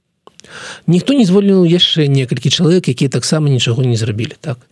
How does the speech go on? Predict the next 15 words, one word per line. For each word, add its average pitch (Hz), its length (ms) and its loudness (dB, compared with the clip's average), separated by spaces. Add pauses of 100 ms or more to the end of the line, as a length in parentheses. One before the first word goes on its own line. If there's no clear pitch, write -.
(240)
Ніхто 131 240 0
не 208 140 2
звольніў 147 500 0
там 123 240 -2
Кавалькову, 135 680 0
ці 127 240 -2
было 135 260 2
яшчэ 127 400 0
пару 131 320 -2
такіх 120 280 -4
персон, 175 440 0 (260)
не 139 100 2
такія 139 300 0
гучныя 135 400 0
кейсы. 208 520 0